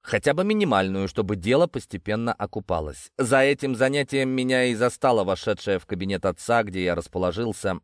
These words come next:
Евдокия. «Сударь, к вам просительница пришла». «Кто там еще?» — удивился я. «Баба деревенская. Татьяной зовут».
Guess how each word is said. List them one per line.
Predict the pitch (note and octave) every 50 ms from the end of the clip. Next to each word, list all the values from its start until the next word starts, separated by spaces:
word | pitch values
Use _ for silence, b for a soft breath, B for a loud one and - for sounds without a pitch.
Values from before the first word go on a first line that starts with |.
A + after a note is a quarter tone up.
| _
Евдокия. | - F#2+ F#2 G2+ F2 E2+ G2+ F2 - F#2+ E2 D#2 D2+ - _ _ _ _ _ _ _ _ _ _ -
«Сударь, | - - G#3+ F3+ F3 C#3 -
к | -
вам | D3+ F#3+ G#3 G3 F3
просительница | F#3+ G3 F#3+ E3+ - G#3 G#3+ F#3+ - E3+ D3 C3+ A#2+ G#2 - - -
пришла». | - A2 G#2 - - - F2+ D2+ C#2+ - _ _ _ _ _ _ _
«Кто | - - A2+ F#2
там | - F2 E2
еще?» — | E2 D#2 - - E2+ D#2+ D2+ _ _
удивился | - F2 E2 F2+ E2+ F2+ E2+ E2 - -
я. | F2 F2 E2 E2 - _ _ _ _
«Баба | G#2+ G#2 G2+ B2+ D#3+ G3+ G3
деревенская. | G3 G#3 G#3 F#3+ G3 F#3+ D3+ - - - F#2 F2+ E2+ - _ _ _ _ _ -
Татьяной | D#3 D#3 - - F2 F2 G2+ B2+ D3+ C#3+
зовут». | B2+ D3 C#3 C3+ A#2+ - -